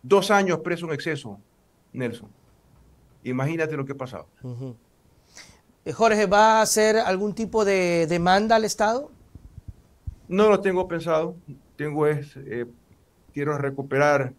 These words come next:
Speaker 1: mi derecho a la honra y el buen nombre. Lo tengo, es un derecho humano. Y el país debe saber la verdad, y por eso he iniciado a hacer estas entrevistas por un corto periodo,
Speaker 2: Ujú.
Speaker 1: porque llegó el momento de contar la historia,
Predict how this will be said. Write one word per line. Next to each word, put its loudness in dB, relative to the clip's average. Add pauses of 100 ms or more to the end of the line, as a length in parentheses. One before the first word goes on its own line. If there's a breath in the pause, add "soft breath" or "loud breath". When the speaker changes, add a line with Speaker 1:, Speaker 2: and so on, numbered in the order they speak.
(1900)
Speaker 1:
mi -4
derecho 0
a 2
la 2
honra 0
y -2
el -4
buen -4
nombre. -4
Lo -6
tengo, 0
es -4
un -4
derecho -4
humano. -2 (1080)
Y -4
el -2
país 2
debe 2
saber -2
la 0
verdad, 2
y -8
por -8
eso -6
he 0
iniciado -2
a -4
hacer -8
estas -10
entrevistas -4 (240)
por -10
un -6
corto -6
periodo, -2 (240)
Speaker 2:
Ujú. -10
Speaker 1:
porque -10
llegó -10
el -10
momento -6
de -6
contar -4
la -4
historia, -8